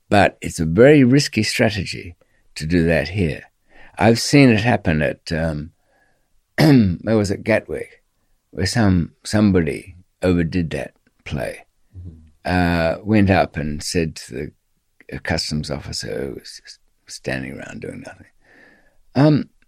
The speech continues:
Speaker 1: "Am I allowed two or three bottles?" "Of what?"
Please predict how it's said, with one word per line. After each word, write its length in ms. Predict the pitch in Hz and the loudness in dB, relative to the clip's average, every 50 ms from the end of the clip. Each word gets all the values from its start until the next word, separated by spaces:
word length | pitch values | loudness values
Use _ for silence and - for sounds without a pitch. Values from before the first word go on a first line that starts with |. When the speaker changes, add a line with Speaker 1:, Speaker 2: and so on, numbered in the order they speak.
| - | -2
Speaker 1:
"Am 100 | - 175 | 2 2
I 140 | 208 226 233 | 4 4 4
allowed 360 | 226 208 185 175 165 151 - _ _ - | 2 2 2 2 2 0 0 _ _ -6
two 440 | - - 214 208 202 190 - - - | 0 2 4 6 6 4 2 0 -2
or 80 | - 147 | -4 -4
three 320 | 143 - - 170 156 139 | -4 -2 0 2 4 4
bottles?" 640 | 117 - 95 87 - - 67 50 _ _ - - - _ _ _ _ _ _ _ _ _ _ _ _ _ _ _ _ _ _ _ _ _ _ _ - _ _ _ _ _ _ _ - | 4 2 0 -2 -4 -8 -12 -16 _ _ -20 -20 -20 _ _ _ _ _ _ _ _ _ _ _ _ _ _ _ _ _ _ _ _ _ _ _ -20 _ _ _ _ _ _ _ -20
"Of 180 | - - - 76 | -16 -14 -10 -6
what?" 260 | 78 76 58 - - | -4 -4 -4 -6 -8